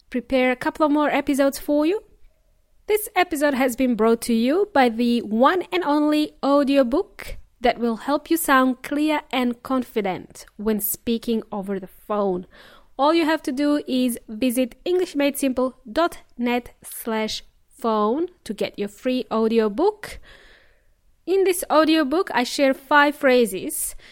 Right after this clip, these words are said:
uh, that you can learn, um, to help you feel more comfortable when speaking over the phone. Some are simple phrases, but some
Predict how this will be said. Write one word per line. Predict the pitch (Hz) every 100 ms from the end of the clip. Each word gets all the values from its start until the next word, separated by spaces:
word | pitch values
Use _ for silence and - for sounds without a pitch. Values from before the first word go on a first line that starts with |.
| - _ _ -
uh, | 220 220
that | 233
you | 240
can | 233 240 233
learn, | 247 254 285 285
um, | 277 226 226 233 233 233 -
to | 254
help | 226 254 247
you | 247
feel | 262 240
more | 240 320
comfortable | - 294 285 277 269 277 277
when | 233 233 233
speaking | - - 208 214 202 -
over | 202 190
the | 190
phone. | 185 - 214 190 180
Some | - 269 277
are | 247
simple | - 381 392 269
phrases, | 247 240 233 233 233 233 - _
but | - -
some | - 254